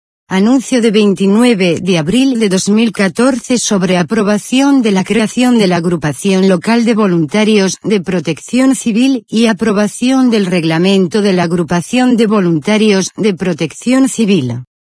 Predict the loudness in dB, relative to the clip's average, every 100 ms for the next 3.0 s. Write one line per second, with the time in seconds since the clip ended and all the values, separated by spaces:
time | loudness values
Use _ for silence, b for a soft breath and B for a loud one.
0 | -4 0 0 0 0 0 2 2 2 0
1 | 0 0 0 2 2 0 -2 -4 -4 -6
2 | -2 0 0 -2 -2 -2 -2 -4 -4 -6